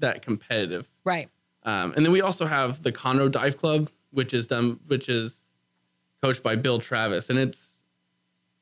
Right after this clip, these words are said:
Speaker 1: nationally ranked and one of, one of the best dive teams in the area.
Speaker 2: Oh, wow. Cool.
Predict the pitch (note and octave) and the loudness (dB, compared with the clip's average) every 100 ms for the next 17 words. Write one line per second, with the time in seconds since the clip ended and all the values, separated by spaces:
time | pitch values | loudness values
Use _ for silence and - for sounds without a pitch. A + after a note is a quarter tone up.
0 | - D3+ C3+ C3+ - D#3 C3+ C3 B2+ B2 | 0 2 2 0 -2 2 4 4 2 2
1 | B2 B2 A#2 - A#2 A#2 A#2 G#2 C3 C3 | 2 0 -2 -4 0 2 0 2 2 4
2 | B2 B2 - _ - E3 D#3+ C#3 C3 C3+ | 2 -2 -8 _ 0 2 4 2 2 0
3 | C3 - A#2 A2+ A2+ A#2+ G#2+ G#2+ G#2 F#2 | -2 -4 -4 -4 -4 -2 0 0 -4 -8
4 | E2+ D2+ C#2+ - _ _ D4+ D#3 D3+ A#3 | -8 -12 -14 -20 _ _ 0 0 0 -2
5 | E3 C3+ - B3+ A#3+ - | -2 -4 0 0 0 -6